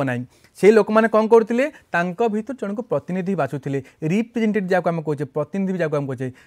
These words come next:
ସେ ପ୍ରତିନିଧି କ'ଣ କରୁଥିଲେ? ନା, ଶାସନ କରୁଥିଲେ। ପ୍ରତ୍ୟେକ ରାଜ୍ୟର କିଏ ହେଡ୍ ଥିଲେ? That representative was the head of the state। So, he was termed as, ସେଇ ଯେଉଁ ପ୍ରତିନିଧି ଆମେ କ'ଣ କହୁଛେ? ସେ ପ୍ରତିନିଧିକି ଆମେ କହୁଛେ କ'ଣ? ନା,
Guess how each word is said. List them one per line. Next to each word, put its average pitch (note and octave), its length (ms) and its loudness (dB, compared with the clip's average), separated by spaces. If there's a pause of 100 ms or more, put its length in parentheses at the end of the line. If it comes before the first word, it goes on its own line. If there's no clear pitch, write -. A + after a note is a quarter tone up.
(140)
ସେ D#3+ 80 0 (100)
ପ୍ରତିନିଧି G3+ 360 0
କ'ଣ A3 160 4
କରୁଥିଲେ? A#3 300 4 (240)
ନା, F3 140 -6
ଶାସନ C#3 320 -6
କରୁଥିଲେ। B2+ 280 -8 (280)
ପ୍ରତ୍ୟେକ F#3+ 400 2
ରାଜ୍ୟର G3 360 2 (560)
କିଏ G3 180 2
ହେଡ୍ A#3 180 8
ଥିଲେ? B3+ 180 6 (800)
That G3 240 6
representative A3 720 0 (180)
was E3+ 240 2
the E3 120 0 (120)
head A#3 240 4
of C3 240 -4
the B3 140 6 (140)
state। - 420 2 (340)
So, A#3 380 6 (1200)
he B3+ 120 4
was A3+ 260 6 (160)
termed A3 280 8
as, F3 280 6 (140)
ସେଇ A#3 240 2
ଯେଉଁ B3 160 0
ପ୍ରତିନିଧି G#3+ 300 2
ଆମେ A#3 100 0
କ'ଣ A3+ 120 6 (120)
କହୁଛେ? B3+ 280 2 (260)
ସେ G3+ 60 0 (140)
ପ୍ରତିନିଧିକି F3+ 580 -4
ଆମେ E3 160 -4
କହୁଛେ C#3+ 280 -4
କ'ଣ? D3+ 120 -4 (220)
ନା, F#3+ 60 0